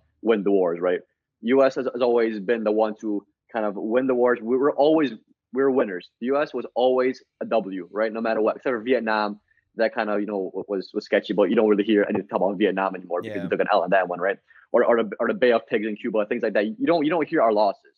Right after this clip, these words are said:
Speaker 1: It's all about our victories. We're number one. We won here. We won there. But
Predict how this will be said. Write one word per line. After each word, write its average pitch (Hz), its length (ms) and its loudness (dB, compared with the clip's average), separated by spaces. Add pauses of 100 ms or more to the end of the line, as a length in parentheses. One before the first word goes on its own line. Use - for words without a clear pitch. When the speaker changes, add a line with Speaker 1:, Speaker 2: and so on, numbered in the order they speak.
(580)
Speaker 1:
It's - 180 -10
all 139 320 2
about 123 220 0
our 110 100 0
victories. 95 400 -10 (180)
We're 123 160 -6
number 139 220 -6
one. 127 260 -4
We 120 100 -6
won 123 220 -4
here. 120 220 -6
We 117 80 -8
won 113 220 -6
there. 113 240 0 (320)
But 117 380 2